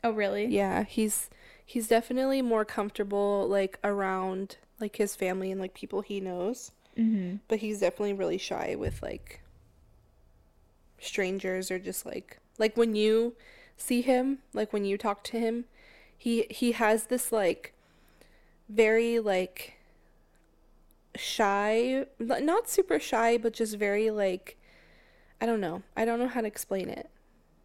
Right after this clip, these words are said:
Speaker 2: He, like, I don't know.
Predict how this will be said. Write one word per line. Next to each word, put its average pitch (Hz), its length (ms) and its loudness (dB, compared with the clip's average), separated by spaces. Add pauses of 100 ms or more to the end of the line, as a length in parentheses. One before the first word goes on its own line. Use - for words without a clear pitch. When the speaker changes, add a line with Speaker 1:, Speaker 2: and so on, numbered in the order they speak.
(320)
Speaker 2:
He, - 180 -4
like, 202 380 -4 (1500)
I 208 60 -2
don't 196 160 -6
know. 208 160 -12